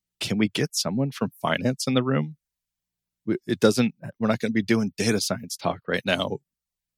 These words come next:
We just need an expert in the room who can tell us how this stuff is calculated for this company." And that finance person, if they're available, they usually come in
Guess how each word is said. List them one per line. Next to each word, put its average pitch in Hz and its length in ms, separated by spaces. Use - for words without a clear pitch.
We 110 100
just - 240
need 117 160
an 101 100
expert - 440
in 95 120
the 85 100
room 90 260
who 107 100
can 92 320
tell 101 240
us 98 260
how 90 160
this 95 200
stuff - 260
is - 120
calculated 90 640
for 92 160
this - 200
company." - 380
And 95 100
that 113 120
finance 117 380
person, 92 640
if 113 200
they're 95 180
available, 98 500
they 104 100
usually 107 300
come 92 240
in 101 280